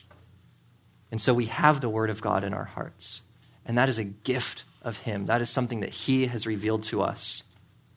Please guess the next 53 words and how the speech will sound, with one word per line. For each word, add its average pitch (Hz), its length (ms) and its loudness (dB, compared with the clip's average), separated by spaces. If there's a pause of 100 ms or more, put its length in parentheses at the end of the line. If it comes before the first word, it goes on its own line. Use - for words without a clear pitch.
(400)
And 113 80 -2
that 117 60 4
is 117 80 2
something 120 220 0
that 104 60 -8
the - 60 -4
Spirit - 500 4
brings 113 320 0
to 110 140 0
our 101 140 2
minds 104 720 -2 (500)
so - 160 -2
that 107 140 0
we 113 100 0
can 107 140 0 (100)
honor 117 280 4
him. 101 320 -6 (200)
That's 175 340 6
why 139 260 10
the 117 120 0
one 117 220 2
who 123 100 4
is 107 140 0
born 113 300 4
of 104 120 0
God 113 400 6
does 104 180 -6
not 120 300 4
keep 123 240 0
on 120 160 4
sinning. 123 380 0
The 107 100 -10
Spirit 175 300 2
will 175 80 0
bring 151 180 2
you 175 120 4
to 170 100 4
repentance. 156 720 -2 (220)
And 143 140 4
that's - 160 6
a 175 60 6
great 143 260 4
gift. 165 180 6
That's 143 200 2
a 147 60 6
reason 147 260 8
to 143 100 0
rejoice, 120 600 4 (500)
because 147 260 6
you 131 80 2
don't 131 240 6
have 143 300 6
to 127 260 2